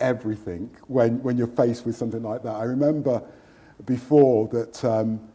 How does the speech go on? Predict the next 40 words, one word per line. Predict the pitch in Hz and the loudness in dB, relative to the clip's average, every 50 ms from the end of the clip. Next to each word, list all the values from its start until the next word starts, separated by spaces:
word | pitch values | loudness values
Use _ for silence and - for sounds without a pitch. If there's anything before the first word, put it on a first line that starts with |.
| _ _ _ _ _ _ _ _ _ _ _ - | _ _ _ _ _ _ _ _ _ _ _ 2
there | 139 127 127 127 | 4 4 4 4
we, | 135 156 143 135 147 | 2 2 2 2 2
we | 147 143 123 | 2 0 0
sort | 120 - 160 143 123 | 2 4 4 4 4
of | 117 | 2
had | - - 143 135 127 117 - | -2 0 2 2 2 2 0
the, | - 123 117 113 117 120 - | 0 2 2 2 2 0 -4
the, | - 113 117 - 113 113 - | -6 -6 -6 -8 -10 -8 -6
the | 127 | -6
swine | 117 - - 143 139 139 139 139 139 | -6 -2 2 4 6 6 6 6 4
flu, | 135 - 120 123 113 107 | 0 0 0 2 2 2
if | 107 - | 0 0
people | - 123 117 120 123 | 0 0 0 0 0
remember, | 107 120 117 117 117 117 120 117 107 110 104 101 101 - - - - - - - - | 0 0 2 4 2 2 2 2 2 0 0 0 -2 -8 -20 -20 -20 -20 -20 -16 -8
um, | - 117 117 113 113 120 123 131 | -4 -2 0 2 2 2 2 0
and | 117 113 | -2 -2
we | 123 127 | -2 0
thought | 127 131 123 123 110 | 0 0 -2 2 4
that | 147 151 - | 2 2 2
was | - - | 2 2
gonna | - 135 120 | 2 2 4
be | 117 127 - | 4 2 2
the | 120 | 2
big | 113 123 113 110 101 | 2 2 2 0 2
one. | 101 101 101 107 | 0 -2 0 0
That's | 120 127 - - | -2 -4 -4 -4
the | 135 | -4
thing | 123 135 120 110 | -2 0 -2 -2
that's | 110 110 - | -2 -4 -4
gonna, | 135 104 107 107 120 | -2 0 0 -2 -2
gonna | - 131 104 117 104 104 | -4 -6 -4 -2 0 0
drop. | 107 110 104 101 - - - - - - - - - _ _ - - | 2 2 0 0 -2 -4 -14 -20 -20 -20 -20 -20 -20 _ _ -10 -2
Um, | 104 107 107 110 110 113 117 - - - - _ _ _ _ _ _ - | 2 4 4 4 4 2 -4 -6 -10 -18 -20 _ _ _ _ _ _ -2
uh, | 135 123 120 120 127 123 | 0 2 4 2 2 2
and | 131 131 127 | 2 4 4
I | 127 | 6
remember | 127 139 151 143 131 | 6 6 6 4 4
working | 131 127 135 127 127 - 139 123 | 4 4 4 4 4 2 0 0
with | 117 120 120 | 2 4 4
a, | 113 110 120 120 - - - 165 156 | 4 4 2 0 -4 -2 -2 -2 -2